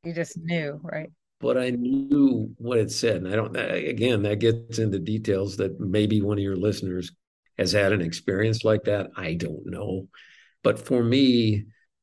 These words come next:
Speaker 2: it opened my eyes. That's all I can say. It opened my eyes.
Speaker 1: Yeah, that's amazing.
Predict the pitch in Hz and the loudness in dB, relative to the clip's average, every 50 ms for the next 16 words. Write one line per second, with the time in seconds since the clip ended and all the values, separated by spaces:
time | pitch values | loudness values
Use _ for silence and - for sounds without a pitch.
0 | _ _ _ - 120 117 113 110 110 110 107 92 92 87 82 78 80 78 78 85 | _ _ _ 0 2 4 4 4 4 4 2 -2 -2 -2 -2 -4 -6 -6 -8 -10
1 | - - - - - _ _ _ _ _ _ _ _ _ - - 117 110 90 85 | -12 -10 -10 -10 -10 _ _ _ _ _ _ _ _ _ -4 -2 0 2 2 2
2 | 82 - - - - - - - 92 - 107 107 107 98 95 - - 87 - - | 0 -2 -6 -8 -10 -8 -8 -8 -8 -8 -6 -4 -2 -2 -2 -4 -4 -8 -8 -8
3 | - - - - - - - - - - _ _ _ _ - - 160 165 160 151 | -8 -10 -10 -12 -12 -14 -16 -18 -20 -20 _ _ _ _ -14 -8 -6 -6 -6 -6
4 | 151 160 170 170 - - 156 156 160 165 175 170 165 160 156 160 156 | -6 -6 -8 -8 -6 -4 -2 0 2 2 2 2 2 0 0 0 -2